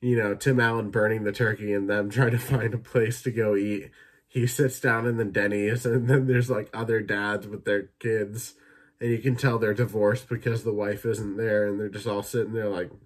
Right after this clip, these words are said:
"Yep, how you doing? Burnt the turkey, yep." And then they're out of everything, too. Um, so,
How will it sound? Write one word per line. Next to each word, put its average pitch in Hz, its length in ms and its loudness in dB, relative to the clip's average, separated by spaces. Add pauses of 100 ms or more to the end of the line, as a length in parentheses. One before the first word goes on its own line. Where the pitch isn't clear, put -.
(420)
"Yep, 127 280 2 (120)
how 107 140 -6
you 113 120 -2
doing? 95 480 -2
Burnt 104 200 -4
the - 60 -18
turkey, 92 540 -6
yep." 107 300 -4 (1000)
And 117 160 -2
then 107 100 0
they're 104 220 0
out 107 160 -2
of 107 100 -4
everything, 113 640 -2
too. 127 480 4 (560)
Um, 101 640 -4
so, 101 720 -2